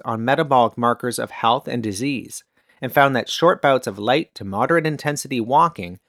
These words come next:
lowered post-meal glucose and insulin levels in overweight and obese adults.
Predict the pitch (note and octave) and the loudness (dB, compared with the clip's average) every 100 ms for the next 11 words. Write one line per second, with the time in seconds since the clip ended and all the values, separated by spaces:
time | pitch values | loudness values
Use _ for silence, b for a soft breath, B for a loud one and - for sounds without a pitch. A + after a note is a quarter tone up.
0 | _ _ - C3 E3+ F#3+ E3 - D#3+ - | _ _ 0 2 4 2 -2 0 0 0
1 | C#3+ B2+ - D3 D#3 D#3 D#3 E3 A2 B2 | -2 -4 -2 -4 -4 -4 -4 -6 -8 -6
2 | C#3 - D3+ D3 C3+ - G2+ - B2 B2 | -6 -2 -2 0 0 0 -6 -8 -8 -6
3 | C3+ D#3+ A#2 G2+ - B2+ C#3 A2 F2+ A#2 | -2 -2 0 -2 -4 -4 -4 -4 -2 0
4 | A#2+ A2 G2+ - - | 0 0 -6 -12 -18